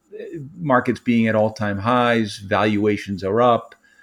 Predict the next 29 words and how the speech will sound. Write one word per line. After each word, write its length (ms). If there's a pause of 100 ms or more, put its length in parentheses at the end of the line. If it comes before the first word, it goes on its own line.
(260)
Um, 420
I 80
think 200
people 280
are 100
thinking, 380
"Hey, 300
maybe 320
it's 160
time 240
to 80
create 320
some 160
liquidity, 680 (460)
take 220
some 160
chips 260
off 200
the 80
table." 500
And 80
I 40
think 220
that's 220
driving 380
a 40
lot 160
of 80
sellers, 560